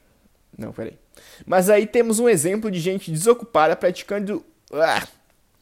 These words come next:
Mas aí temos um exemplo de gente desocupada praticando ódio nas redes sociais.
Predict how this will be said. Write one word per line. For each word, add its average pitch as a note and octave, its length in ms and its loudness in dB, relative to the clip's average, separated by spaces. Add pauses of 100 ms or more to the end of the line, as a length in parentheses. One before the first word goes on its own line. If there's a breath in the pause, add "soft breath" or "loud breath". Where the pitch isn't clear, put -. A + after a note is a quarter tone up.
(400 loud breath)
Mas E3 200 4
aí G3 160 8
temos G#3+ 320 4
um A#3+ 80 4
exemplo G3+ 420 0
de F#3+ 120 -4
gente F3 320 -4
desocupada F3 680 2
praticando D#3+ 540 -2
ódio C3 300 4
nas C3+ 180 -4
redes C3 220 -4
sociais. - 560 -6